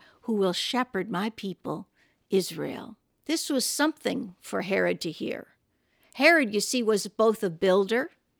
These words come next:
He built the second temple, the temple from which these religious men issued forth after the first one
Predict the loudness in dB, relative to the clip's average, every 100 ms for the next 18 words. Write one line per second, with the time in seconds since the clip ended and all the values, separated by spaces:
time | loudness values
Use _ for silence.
0 | _ 0 0 4 2 2 -2 -8 -4 0
1 | 0 -2 -6 -6 -6 -4 -6 -8 _ _
2 | _ -2 -2 0 -2 0 -2 0 -2 2
3 | 2 2 0 -2 -2 0 0 2 2 2
4 | -2 -4 _ _ _ _ 0 2 2 0
5 | 0 0 0 -4 -8 -4 -2 -2 -4 -10
6 | _ -2 -2 0 -6 -6 -6 -4 -4 -4
7 | -6 -8